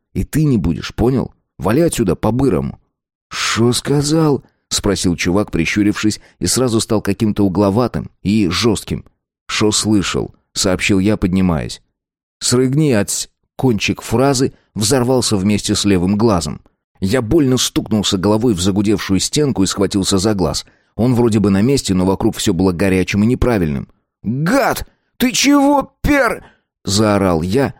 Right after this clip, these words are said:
поперхнулся ударом в зубы, завопил, уже невнятно оттолкнулся спиной от стенки и бросился на чувака. Он был ловкий и махался здорово. Ещё раза два мне по башке дал, пока я валил его на пол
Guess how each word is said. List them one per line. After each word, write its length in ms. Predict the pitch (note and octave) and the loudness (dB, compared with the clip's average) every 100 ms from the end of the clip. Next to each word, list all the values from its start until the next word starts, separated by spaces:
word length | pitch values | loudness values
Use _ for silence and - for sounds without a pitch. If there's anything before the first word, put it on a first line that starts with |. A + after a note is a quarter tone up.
| - | -6
поперхнулся 680 | G#2 C3+ A2+ C3 C3+ G#2 F2+ | -2 0 0 0 0 0 -2
ударом 360 | G2 G2+ G2 | 0 0 0
в 40 | F2+ | 0
зубы, 300 | A#2 B2+ G2 | 0 2 2
завопил, 540 | G#2 A2+ A#2+ C#3+ G#2 | 2 0 0 0 0
уже 260 | D#2+ F2 A2+ | 0 0 0
невнятно 580 | A2+ G#2 A#2+ C3+ - E2+ | 2 0 0 0 -2 -4
оттолкнулся 600 | - G#2 G2 B2 A2+ F#2+ | -2 -2 0 -2 0 -2
спиной 360 | - A2 G2 | -2 0 0
от 60 | F2 | -2
стенки 380 | - D#3 B2 G#2 | -2 0 0 -2
и 40 | |
бросился 480 | F#2 B2 A2+ F#2+ G2+ | 0 0 0 -2 0
на 100 | G2 | 0
чувака. 460 | F#2+ F#2+ F#2 - - _ _ - | 0 0 0 -6 -8 _ _ -6
Он 200 | E2+ F#2+ | 0 2
был 100 | G#2+ | 4
ловкий 560 | A#2 A2 F#2 - D#2+ - _ | 4 4 2 0 -6 -6 _
и 80 | E2 | -2
махался 520 | F#2+ - A2+ A2 - | -2 0 -2 0 0
здорово. 460 | F2+ E2+ F2+ A#1+ G1+ _ _ | -2 0 0 -2 -8 _ _
Ещё 380 | - A2+ - B2 | -4 -2 0 0
раза 280 | G#2 A2 A2 | 2 0 0
два 200 | G#2 G#2+ | 0 0
мне 160 | F2+ F2 | 0 0
по 100 | F#2 | 0
башке 340 | G2 - G2+ | 0 0 -2
дал, 260 | F2 F#2 D#2+ | 2 0 0
пока 260 | F2+ F#2 | -2 -2
я 280 | F2+ A2+ F#2 | 0 0 0
валил 440 | D2 G#2 G#2+ G#2 | 0 0 2 2
его 200 | F2+ F2 | 2 0
на 220 | F2 A#2+ A2 | 0 0 0
пол 200 | E2 | -2